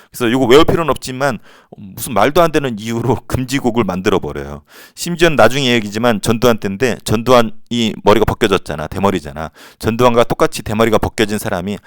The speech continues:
항상 전두환 역할을 하는 배우가 있었거든. 그 사람도 방송 출연을 금지시킵니다. 어, 전두환의 심기를 건드렸다고. 자기 닮은 사람 나왔다고 해가지고 방송을 몇 년간 못했어.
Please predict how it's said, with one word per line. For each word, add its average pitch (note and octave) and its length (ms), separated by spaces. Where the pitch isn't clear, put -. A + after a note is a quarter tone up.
항상 D3 340
전두환 A2 360
역할을 G#2 260
하는 G2+ 280
배우가 G2 280
있었거든. D#2 560
그 - 120
사람도 F#2+ 340
방송 G2+ 340
출연을 G#2 240
금지시킵니다. - 760
어, - 140
전두환의 F#2+ 460
심기를 D#3+ 360
건드렸다고. D#2+ 640
자기 G#2 180
닮은 F#2+ 240
사람 G2+ 180
나왔다고 E2+ 340
해가지고 F2+ 520
방송을 B2 480
몇 F#2+ 160
년간 G#2+ 240
못했어. - 480